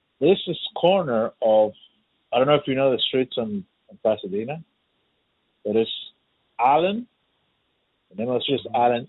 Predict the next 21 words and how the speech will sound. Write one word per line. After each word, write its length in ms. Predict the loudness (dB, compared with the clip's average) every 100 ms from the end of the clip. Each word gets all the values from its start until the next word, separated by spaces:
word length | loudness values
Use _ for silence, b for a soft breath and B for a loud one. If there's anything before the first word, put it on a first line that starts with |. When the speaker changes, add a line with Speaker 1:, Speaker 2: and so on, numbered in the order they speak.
| -8
Speaker 1:
and 160 | -6
the 80 | -6
coastal 300 | -4 -4 -2
street 160 | -4 -4
is 60 | -6 _ _ 0
Villa. 260 | 2 2 -2 _ _ _ _ _ _ _ _ _ _ -20
Speaker 2:
Mm-hmm. 280 | -20 -18 -4
Speaker 1:
There's 180 | 0 0
this 100 | -2 2
liquor 260 | 2 2 -4
store 280 | 2 4 4
there, 220 | 2 -2 -4 _ _ _ _ _ _ _ _ _ _ _
Speaker 2:
Yeah. 180 | -4 0
Speaker 1:
okay? 160 | 0 -2 _ _ _ _ _ _ _ _ _ _
And 160 | -6 2
right 140 | 4 4
where 180 | 2
the 200 | 2 0 -2 -16 _
Van 180 | 2 2
Halen 440 | 0 -2 -4 -10 -16 _ _ _ _
passed, 300 | 2 2 2